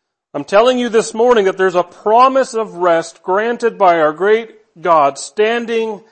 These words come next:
today available for you. It's a promise that,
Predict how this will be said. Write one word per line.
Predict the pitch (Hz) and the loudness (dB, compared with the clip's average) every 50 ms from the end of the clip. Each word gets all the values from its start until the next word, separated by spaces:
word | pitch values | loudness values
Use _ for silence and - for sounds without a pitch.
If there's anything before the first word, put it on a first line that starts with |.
| _ _ _ _ | _ _ _ _
today | - 233 226 202 180 151 147 147 151 | -10 -2 0 0 0 0 -2 -4 -6
available | 143 135 143 165 170 170 160 147 135 127 120 107 104 | -6 -8 -6 -6 -6 -6 -6 -8 -8 -10 -12 -14 -14
for | _ _ - 135 123 110 | _ _ -20 -18 -18 -18
you. | 101 - - 139 151 147 _ _ _ _ _ _ _ _ _ _ _ _ _ _ _ _ _ _ _ _ _ _ | -18 -20 -20 -20 -20 _ _ _ _ _ _ _ _ _ _ _ _ _ _ _ _ _ _ _ _ _ _ _
It's | - - - 202 | -10 -8 -6 -6
a | - | -8
promise | - - 220 226 233 240 240 240 240 240 - | -2 0 2 4 4 4 4 2 0 0 -4
that, | - 220 208 196 196 196 185 - - - | -2 0 2 2 2 0 -2 -6 -16 -20